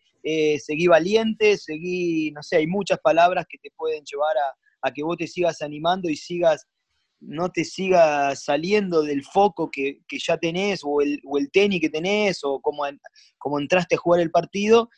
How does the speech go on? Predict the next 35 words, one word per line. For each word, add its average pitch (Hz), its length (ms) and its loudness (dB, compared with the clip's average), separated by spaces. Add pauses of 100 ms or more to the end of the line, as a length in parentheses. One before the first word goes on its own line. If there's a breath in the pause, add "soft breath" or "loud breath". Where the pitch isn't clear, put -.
(120)
y 151 100 4
lo 147 180 4
puedas 196 320 4
seguir 170 240 -2
haciendo 196 420 -2
durante 139 340 -6
mucho 143 240 -6
tiempo, 135 440 0
¿viste? 131 260 -8
Porque 120 280 -12
si 143 160 -8
no, 185 260 4
entras 156 360 0
en 151 120 -10
un 156 120 -16
montón 170 840 -2 (520 soft breath)
de, 143 560 0
de, 143 260 2
de, 147 300 4
de 151 120 4
temas 185 500 2
y 147 60 0
de 143 140 0
dudas 180 340 0
mentales 170 580 0
que 147 100 -12
te 143 140 -10
llevan 175 420 -2
a, 139 40 -10
a, - 240 -8 (220)
a - 80 -6
jugar 165 420 0 (580)
diferente, 208 640 0
o 143 260 2
a, 143 160 2